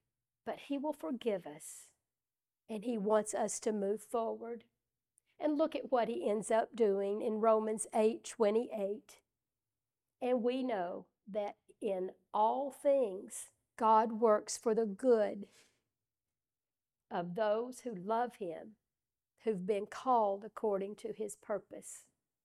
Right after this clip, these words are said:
Let's not remove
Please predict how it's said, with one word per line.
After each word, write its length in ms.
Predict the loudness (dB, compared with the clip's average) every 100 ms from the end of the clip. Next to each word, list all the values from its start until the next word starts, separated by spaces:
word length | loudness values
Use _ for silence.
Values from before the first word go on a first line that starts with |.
| _ _ _ _ _ _ _ _ _ _ _ _ _ _ _ _ _ _ _ _ _ _ _ _ _ -20 _ _ _ _ _ _ _ _ _ _ _ _ _ _ _ _ _ _ -8
Let's 340 | 2 2 2 -2
not 320 | 0 0 -2
remove 600 | -4 0 -2 -2 -4